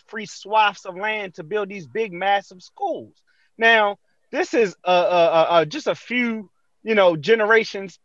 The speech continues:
past. And so King actually articulated this fear. So, so what happened? You know, somebody modern day, you put it like,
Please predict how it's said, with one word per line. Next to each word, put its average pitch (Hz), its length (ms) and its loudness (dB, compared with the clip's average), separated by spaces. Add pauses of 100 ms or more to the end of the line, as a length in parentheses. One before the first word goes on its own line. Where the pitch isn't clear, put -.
past. 240 540 2 (260)
And 196 160 -4
so 214 320 0 (280)
King 285 400 0
actually 208 360 0
articulated 190 920 -4
this 185 160 -6
fear. 294 420 -8 (260)
So, 226 340 4
so 226 200 0
what 277 240 4
happened? 254 560 -2 (340)
You 240 80 -6
know, 233 120 4
somebody 247 480 4
modern 240 420 4
day, 185 140 6
you 190 140 -6
put 247 220 -2
it 202 80 -4
like, 185 360 0